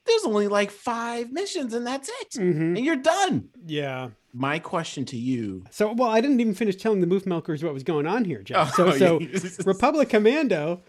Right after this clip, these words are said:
Speaker 2: is coming <laughs> to P S four and Nintendo Switch on April fifth, which is, uh, maybe today or yesterday, depending on when you're listening to this episode.
Speaker 1: Okay.
Speaker 2: Um, so it's gonna be available for another generation of gamers to play.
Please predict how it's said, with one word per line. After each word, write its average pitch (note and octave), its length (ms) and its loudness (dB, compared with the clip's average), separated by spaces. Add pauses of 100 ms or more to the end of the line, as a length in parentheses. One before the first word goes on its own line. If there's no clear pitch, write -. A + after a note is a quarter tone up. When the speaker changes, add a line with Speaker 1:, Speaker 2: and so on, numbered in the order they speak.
(300)
Speaker 2:
is F#3+ 220 4
coming A3 280 6
<laughs> B3 180 2
to G#3+ 120 0
P A#3+ 220 -2
S G#3 160 0
four G#3+ 300 0
and F3 300 -2
Nintendo A#3+ 440 -2
Switch F3+ 540 -2 (420)
on D#3+ 300 -2
April B3 300 0
fifth, - 300 -2
which F#3 200 0
is, G#3 320 -2
uh, E3+ 340 -2
maybe G3+ 420 0
today G#3 320 0
or G#3+ 80 4
yesterday, G#3+ 460 -2
depending D3 380 -4
on C3+ 120 -4
when C#3 120 -4
you're C3+ 120 -6
listening C3+ 360 -8
to C3+ 100 -10
this A#2+ 180 -10
episode. A2+ 520 -14 (420)
Speaker 1:
Okay. C#3 80 -10
Speaker 2:
Um, B2+ 460 -6
so - 160 0
it's F3 100 -2
gonna A#3 140 4
be A#3 100 2
available F3 540 0 (160)
for - 180 -2
another A#3+ 260 0
generation D#3+ 560 0
of B2+ 120 -6
gamers B2 360 -8
to C3 60 -16
play. A2 340 -12